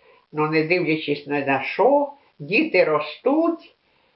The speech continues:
Ми, е, Льоні десь було десять років, ми стояли на очередь, на піаніно, і купили піаніно, родителі мені помогли мої,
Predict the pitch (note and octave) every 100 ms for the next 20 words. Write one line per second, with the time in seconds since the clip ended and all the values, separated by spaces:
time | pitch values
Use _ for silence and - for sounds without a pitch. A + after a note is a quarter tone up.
0 | _ _ _ _ _ _ _ _ _ _
1 | _ G3 B3+ D4 - - D#3 - D3+ F#3
2 | A#3+ C#4+ F3 E3+ E3+ D#3 E3+ D#3 F3 F#3
3 | E3+ D#3+ E3 D#3+ D#3 C#3+ B2+ - - -
4 | - F3+ - E3 E3+ D#3+ D#3 D3+ C#3+ E3
5 | A3 B3 - E3+ E3 D3+ D#3 D#3+ D3+ D3
6 | D3 G3+ C4 G#3 G3 G#3 - - - _
7 | E3 D3+ - - - E3 D#3+ G3+ F3 E3
8 | - D3 C#3 C#3 D3 G#3+ G#3+ F#3+ F3+ F3+
9 | - - - D#3+ D#3+ A3+ - D#3+ D#3 D3+
10 | D3 C#3+ - C#3+ C#3+ C3+ C#3 F3+ A3 G3+
11 | F#3+ F#3 F#3 F#3